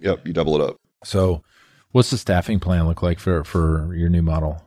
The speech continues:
Speaker 1: Um, you have a G M, so you have a manager who's in charge of sales and retention and basically everything that has to do with the club. You've got an admin, and then you have coaches to cover the shifts, right?
Speaker 2: You gonna do
Speaker 1: And
Speaker 2: morning, afternoon?
Speaker 1: Yep, with a downtime in the middle.
Speaker 2: So four total?
Speaker 1: Four total.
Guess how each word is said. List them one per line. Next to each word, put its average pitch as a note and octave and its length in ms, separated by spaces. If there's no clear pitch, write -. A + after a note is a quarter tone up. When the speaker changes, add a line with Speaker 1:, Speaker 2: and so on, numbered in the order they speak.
Speaker 1:
Um, A2+ 240
you G#2+ 60
have F#2+ 100
a F#2 120
G F#2 260
M, A2+ 300
so - 120
you F#2 60
have F2+ 40
a F2 40
manager G2+ 340
who's F#2 180
in F2+ 80
charge F2+ 320
of E2 140
sales F2+ 580
and F2 120
retention F2 440
and E2 240
basically F2 320
everything E2+ 300
that E2 60
has E2+ 120
to - 60
do F2 80
with D#2+ 80
the - 60
club. F2+ 280
You've - 100
got F#2 140
an D#2 80
admin, A2 520
and G#2 120
then F#2+ 100
you F#2 60
have F2 120
coaches E2+ 360
to F2+ 100
cover E2+ 220
the D#2 80
shifts, - 480
right? E2+ 240
Speaker 2:
You G2+ 100
gonna F2 180
do F2 80
Speaker 1:
And E2 80
Speaker 2:
morning, F2 320
afternoon? F#2+ 640
Speaker 1:
Yep, A#2+ 200
with F2 180
a E2 240
downtime F2 680
in E2+ 60
the E2 60
middle. D#2 280
Speaker 2:
So G2 100
four F#2 240
total? G#2+ 360
Speaker 1:
Four F#2 160
total. D2+ 320